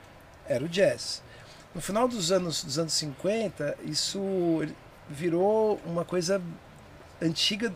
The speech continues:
de uma hora pra outra, quando surgiu o rock and roll. E aí tem documentários, os, os músicos dizendo, "Caramba, ninguém tá interessado mais no que a gente tá fazendo, né? Mudou tudo, né? <laughs> Mudou o lance todo."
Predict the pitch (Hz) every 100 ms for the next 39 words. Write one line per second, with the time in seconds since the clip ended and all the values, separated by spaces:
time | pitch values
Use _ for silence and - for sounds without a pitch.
0 | - 160 180 180 214 220 277 196 185 139
1 | - 131 - 127 131 123 127 - 123 117
2 | 107 - - - - - - - - -
3 | 135 135 180 151 208 196 - 156 135 -
4 | 180 165 120 123 - - 127 147 151 151
5 | 139 127 156 156 - 208 160 185 147 139
6 | 156 180 226 262 214 170 147 147 139 135
7 | 131 131 123 131 - 123 123 117 117 107
8 | 117 139 160 160 185 165 151 113 127 165
9 | 202 185 175 170 156 - - 127 131 151
10 | 185 175 202 - 202 185 120